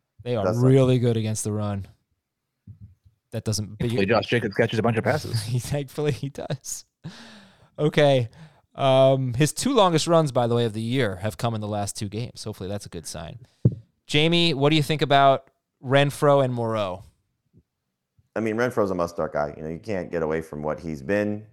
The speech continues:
Speaker 2: Uh, for the season, really, you know, it, it feels like people are just kinda waking up to Hunter Renfrow for the most part based on his start percentage. But,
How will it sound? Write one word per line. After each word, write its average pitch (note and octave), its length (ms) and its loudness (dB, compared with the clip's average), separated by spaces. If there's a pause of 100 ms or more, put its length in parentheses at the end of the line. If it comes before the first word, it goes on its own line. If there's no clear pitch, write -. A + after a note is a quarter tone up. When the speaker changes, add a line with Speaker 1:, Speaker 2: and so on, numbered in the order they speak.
Speaker 2:
Uh, D#2 240 0
for - 160 -6
the G2+ 60 -6
season, C3 340 0
really, G#2 380 2
you F#2+ 60 -10
know, E2+ 160 -2
it, E2 200 -6
it E2+ 120 -12
feels B2 200 -2
like G#2 160 0
people F#2+ 200 -4
are - 20 -4
just F#2 180 -8
kinda F2+ 180 -2
waking F2+ 260 -2
up F2+ 120 -4
to F2 60 -2
Hunter E2 360 -8
Renfrow D#2+ 380 -6
for D#2 340 -10 (680)
the F2 60 -8
most G2 240 2
part F2+ 160 4
based F#2 220 -2
on F2 80 -2
his D#2+ 80 -6
start G#2 200 2
percentage. D#2 460 -6
But, E2 260 0